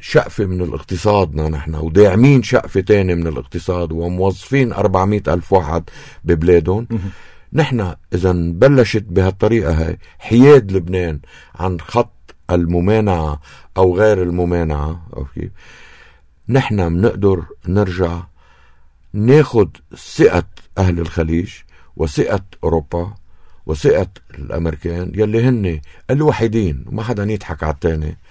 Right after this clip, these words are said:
Speaker 1: أوكي، يلي رح يقدروا يأمنوا التمويل المطلوب للبنان تنرجع نقدر ننهض من لبنان.
Speaker 2: طب مش هن عم يزعجوا لبنان هلأ؟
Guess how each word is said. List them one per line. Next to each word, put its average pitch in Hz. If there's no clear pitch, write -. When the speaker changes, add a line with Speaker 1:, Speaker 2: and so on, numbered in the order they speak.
Speaker 1:
أوكي، -
يلي 98
رح 92
يقدروا 92
يأمنوا 85
التمويل 127
المطلوب 107
للبنان 90
تنرجع 98
نقدر 107
ننهض 95
من 69
لبنان. 62
Speaker 2:
طب 120
مش 110
هن 139
عم 107
يزعجوا 92
لبنان 82
هلأ؟ 85